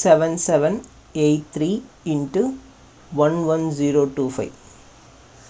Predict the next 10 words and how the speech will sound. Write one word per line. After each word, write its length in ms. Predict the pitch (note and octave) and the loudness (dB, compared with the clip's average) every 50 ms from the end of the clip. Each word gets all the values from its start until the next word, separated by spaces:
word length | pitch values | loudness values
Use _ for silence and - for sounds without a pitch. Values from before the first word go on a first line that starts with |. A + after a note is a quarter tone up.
| - - - - - - - - - | -20 -20 -20 -20 -20 -20 -20 -20 -16
So, 120 | - - F3+ | -6 -6 -4
ஃபிஃப்த் 320 | E3+ F#3 F3 E3+ - - F#3 F#3 | -2 -2 -6 -4 -4 -4 -2 -2
டேபிளில் 240 | F3+ E3 E3 D#3+ | 0 0 0 0
இருக்க 200 | D#3 D3+ D#3+ D#3 C#3+ D3+ | 0 0 -2 -4 -2 -2
மல்டிப்ளை 300 | D3+ D3+ E3 D#3+ D#3+ D#3+ | -4 -4 -4 -6 -8 -8
பண்ணா 180 | D#3 D#3+ E3 E3 | -6 -6 -8 -8
ஃபிஃப்டீன் 460 | - - D#3 D3 - - D3+ D3+ D3+ D3 | -6 -8 -8 -8 -4 -4 -4 -2 -2 -2
ஒன் 100 | C#3+ C#3+ C3+ | -4 -4 -4
கேரி, 280 | C#3 D3 C#3+ D3+ E3 F3+ - | -4 -4 -2 -2 -6 -8 -8
ஃபார்ட்டி, 400 | - E3 D#3 D#3 D3+ - F3 | -8 -8 -8 -8 -8 -8 -8